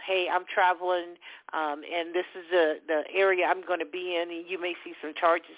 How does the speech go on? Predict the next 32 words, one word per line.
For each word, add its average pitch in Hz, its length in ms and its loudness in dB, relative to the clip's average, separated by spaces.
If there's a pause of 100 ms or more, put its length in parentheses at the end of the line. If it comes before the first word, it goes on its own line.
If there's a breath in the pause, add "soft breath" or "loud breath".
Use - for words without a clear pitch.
there." 139 120 -2
You 165 140 -12
can 165 160 -14
do 196 180 -4
that 175 240 0
now. 135 220 -8 (560 loud breath)
But, 170 240 6
um, 160 300 0 (100)
two 254 60 -8
or 277 80 -6
three 240 180 -8
years 247 240 -4
ago, 151 400 -2
I 190 80 0
don't 226 140 2
even 165 200 -10
know 165 120 -2
if 160 100 -12
a 170 40 -6
lot 160 180 2
of 156 80 -8
banks 151 240 -8
has 160 180 0
that, 160 220 2
had 151 320 -8
that 135 160 -4
an 139 160 -10
option, 151 400 -4
but 160 160 -10
yes. 170 260 0 (640 loud breath)
And 170 120 -4
once 180 140 2